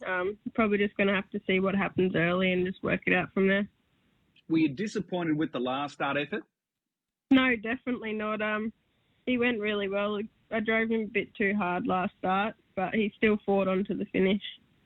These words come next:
Speaker 2: Is this easier than that last start or about the same, you reckon?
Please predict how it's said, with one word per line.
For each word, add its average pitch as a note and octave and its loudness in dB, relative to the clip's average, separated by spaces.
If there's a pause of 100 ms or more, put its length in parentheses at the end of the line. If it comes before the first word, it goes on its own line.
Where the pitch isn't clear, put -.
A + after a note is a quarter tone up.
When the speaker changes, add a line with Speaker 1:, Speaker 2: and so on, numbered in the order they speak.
(520)
Speaker 2:
Is C#3 0
this F3+ 0
easier D#3 0
than C#3+ -2
that C3+ -4
last C#3 -2
start D#3+ -2
or F3 0
about C3 0
the B2+ -8
same, C3 -2
you A#2 0
reckon? G#2+ -6